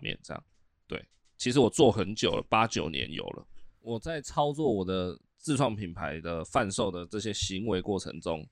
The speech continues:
我一直秉持着我要给客户一个，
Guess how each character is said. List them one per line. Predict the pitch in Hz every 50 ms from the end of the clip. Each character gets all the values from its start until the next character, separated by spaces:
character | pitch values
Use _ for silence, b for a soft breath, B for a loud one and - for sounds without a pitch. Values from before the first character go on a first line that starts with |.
| _ _ _ _ _ _
我 | - - 113
一 | 139 135
直 | - 120
秉 | - - 117 98 87 85
持 | - - 90 85 90
着 | 95 95 87 85 80
我 | - 85 87
要 | 98 110 110 107
给 | - 101 80
客 | - - - 123 104 95
户 | 110 107 101 101
一 | 101
个， | 87 95 90 76 73 71 -